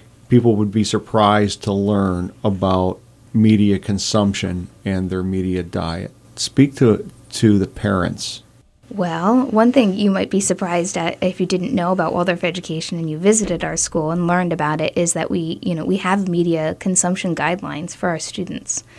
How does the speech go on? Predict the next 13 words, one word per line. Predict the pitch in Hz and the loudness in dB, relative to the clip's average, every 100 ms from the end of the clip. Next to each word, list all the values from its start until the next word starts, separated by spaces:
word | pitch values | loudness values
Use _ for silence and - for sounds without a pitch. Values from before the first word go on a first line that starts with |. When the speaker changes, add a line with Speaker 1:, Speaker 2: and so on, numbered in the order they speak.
| - - | -20 -12
Speaker 2:
Um, | - 165 151 - | -6 -4 -4 -4
and | 160 156 | -4 -2
we | 175 | -2
really | 180 175 180 175 | 0 2 2 0
highly | - 170 175 170 156 | -4 -2 0 0 -2
encourage | 160 - 175 165 | -6 -4 -4 -4
younger | 165 165 170 | -6 -6 -6
students | 160 - 170 165 - - | -8 -8 -6 -4 -4 -2
and | 170 156 | -4 -6
their | 151 | -6
families | 180 170 165 151 - | -6 -4 -4 -6 -6
to | 156 | -6
limit | 151 196 185 | 0 0 0